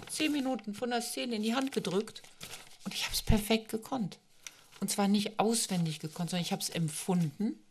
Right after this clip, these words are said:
und dann kamen die Texte aus mir raus. Das Auswendiglernen ist das eine. Das dann wieder vergessen beim Drehen ist ja das andere. Und da sind bei mir, sind Rätsel gewesen, die ich nicht erklären konnte. Ähm,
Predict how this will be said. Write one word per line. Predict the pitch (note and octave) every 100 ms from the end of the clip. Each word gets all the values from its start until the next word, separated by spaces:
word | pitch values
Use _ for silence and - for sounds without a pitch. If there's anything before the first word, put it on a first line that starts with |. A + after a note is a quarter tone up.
| -
und | - F#3+
dann | F3
kamen | G3 F#3+
die | F#3
Texte | F3+ - G3+ - -
aus | E3+ -
mir | F#3
raus. | G#3 G3+ -
Das | -
Auswendiglernen | E3+ E3+ F#3 F3 F3 E3
ist | D3+
das | D3+ -
eine. | G3+ F3 C#3 - - - - -
Das | D#3+ D#3+ - - - _ -
dann | - E3+ E3
wieder | E3
vergessen | D#3 E3 F#3+ G#3 G3
beim | D#3+ C#3
Drehen | C3+ C#3 B2 B2
ist | - E3+
ja |
das | D3+ -
andere. | F3 D#3+ C3+ - - - - - - - -
Und | F3+
da | F3
sind | G3+ G3+ G3
bei | G3
mir, | G3 F#3 - - E3+
sind | F3 G#3 G#3+
Rätsel | A#3+ - G#3 F3+
gewesen, | E3 E3+ E3 E3+
die | F3
ich | F3+
nicht | G3 F#3+ - -
erklären | F3 - A3 D#3+
konnte. | D3+ D#3+ D#3 D#3 - - - - - - - -
Ähm, | E3+ E3 E3 E3